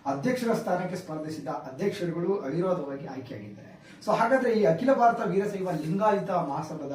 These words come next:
ಮಂಡ್ಯ ಜಿಲ್ಲಾ ಘಟಕ ಅಧ್ಯಕ್ಷ, ಜಿಲ್ಲಾಧ್ಯಕ್ಷ ಸ್ಥಾನಕ್ಕೆ ಸ್ಪರ್ಧಿಸಿರುವಂತಹ ಆನಂದ್ ಎಸ್ ತಾಳಶಾಸನ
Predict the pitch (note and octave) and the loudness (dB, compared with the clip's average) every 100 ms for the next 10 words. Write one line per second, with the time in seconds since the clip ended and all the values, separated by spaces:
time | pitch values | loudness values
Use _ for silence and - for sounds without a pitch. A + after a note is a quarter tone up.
0 | C3+ - - - - D3+ F3 A3 E3+ F#3+ | -6 -6 -14 -20 -12 -4 0 2 2 0
1 | E3 D#3+ D#3+ E3 - E3 D#3+ C#3 D#3 F#3 | -2 -2 -2 -2 -2 -4 -4 -4 -2 0
2 | E3+ D#3+ - - D#3 C3+ D3+ - C3 C3 | 0 -2 -4 -4 -6 -6 -10 -8 -8 -8
3 | B2+ C3+ C3 C3+ E3+ - - F#3 G3+ G3+ | -10 -10 -8 -6 -4 -4 0 0 2 0
4 | D#3 C3 A#2 A2+ B2+ C3+ C#3 B2+ A#2 A#2 | -2 -6 -8 -10 -8 -6 -6 -10 -10 -12